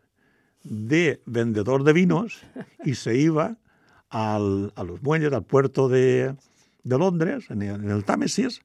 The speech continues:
eh, a ver cómo fabricaban allí los, los barcos y a tener allí la relación con, con los,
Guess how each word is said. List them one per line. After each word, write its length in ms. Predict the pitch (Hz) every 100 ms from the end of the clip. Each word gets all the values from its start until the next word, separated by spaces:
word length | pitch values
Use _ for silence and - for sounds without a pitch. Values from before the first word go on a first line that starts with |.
| _ _ _ _ -
eh, 160 | 143
a 120 | 160 143
ver 260 | 165 208
cómo 560 | - 196 196 214 254 247 _ _ _ _ _
fabricaban 720 | - 139 120 127 135 131 135
allí 220 | 131 135 151
los, 320 | 147 131 120
los 260 | 139 135 147
barcos 560 | 185 185 196 269 233 _ - -
y 200 | 147 233
a 140 | 139
tener 320 | - 113 127
allí 160 | 117 151
la 160 | 156 117
relación 640 | 110 98 - 120 143 165
con, 600 | 180 151 135 123 117 104 _ _ _ _ _ _
con 260 | - 120 113
los, 640 | 107 98 95 92 -